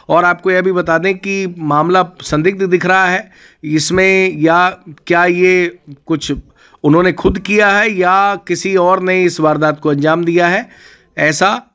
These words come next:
जांच के बाद ही पता लग पाएगा। फिलहाल पुलिस का कहना है कि वह मर्ग कायम कर मामले को जांच में लेकर, बयान लेकर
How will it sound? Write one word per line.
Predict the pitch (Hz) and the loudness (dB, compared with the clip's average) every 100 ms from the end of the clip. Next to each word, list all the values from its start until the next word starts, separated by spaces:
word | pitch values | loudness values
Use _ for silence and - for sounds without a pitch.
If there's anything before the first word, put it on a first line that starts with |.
| - | -20
जांच | 147 135 127 131 165 180 | -18 -16 -6 0 0 0
के | 185 | 0
बाद | 180 175 | 0 0
ही | 190 | -2
पता | 180 180 | -4 -2
लग | 180 175 | -2 -2
पाएगा। | 170 175 220 247 | -2 -2 -4 -6
फिलहाल | - 175 202 | -2 0 0
पुलिस | 185 190 180 | 0 -2 -4
का | - 180 | -2 -2
कहना | 175 175 | -2 0
है | 185 | -2
कि | 185 190 180 180 - _ - | -4 -4 -4 -6 -12 _ -2
वह | 147 170 | 0 2
मर्ग | 175 160 185 180 | 0 0 0 -2
कायम | - 1077 1077 | 2 2 2
कर | - 170 190 | 0 -6 -8
मामले | 175 151 160 170 | -8 -8 -6 -8
को | 160 160 | -6 -8
जांच | 139 151 156 170 | -4 -6 -4 0
में | |
लेकर, | 151 147 143 170 185 - - _ _ _ 120 | 2 2 2 0 -2 -20 -20 _ _ _ -8
बयान | 117 131 165 190 | -2 0 2 2
लेकर | 175 160 147 170 175 180 | 2 0 0 0 -2 -4